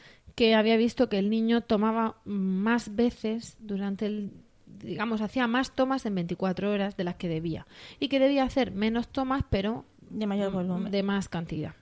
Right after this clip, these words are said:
Speaker 2: Pues fíjate
Speaker 1: Y
Speaker 2: que es lo
Speaker 1: entonces la
Speaker 2: que
Speaker 1: enfermera le sugiere que le ofrezca más comida durante el día
Speaker 2: Mm.
Speaker 1: en cinco tomas y así se le quite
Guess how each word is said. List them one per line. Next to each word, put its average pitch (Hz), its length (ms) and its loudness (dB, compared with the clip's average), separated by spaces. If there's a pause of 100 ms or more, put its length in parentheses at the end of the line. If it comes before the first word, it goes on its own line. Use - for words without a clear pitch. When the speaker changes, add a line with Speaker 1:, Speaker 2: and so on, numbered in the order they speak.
(100)
Speaker 2:
Pues - 140 -6
fíjate 233 320 -4
Speaker 1:
Y - 20 -2
Speaker 2:
que 226 120 6
es 240 40 8
lo 240 80 8
Speaker 1:
entonces 240 240 6
la 233 140 8
Speaker 2:
que 202 60 4
Speaker 1:
enfermera 220 440 4
le 269 80 2
sugiere 285 420 -2
que 254 100 -2
le 214 80 2
ofrezca 220 340 -2
más 214 180 -2
comida 247 300 -2
durante 247 260 -2
el 240 100 -2
día 247 280 0 (320)
Speaker 2:
Mm. 202 260 -2
Speaker 1:
en 214 140 4
cinco 220 320 0
tomas 247 440 0 (460)
y 220 140 4
así 220 400 2
se 233 100 -4
le 196 80 -2
quite 208 400 -4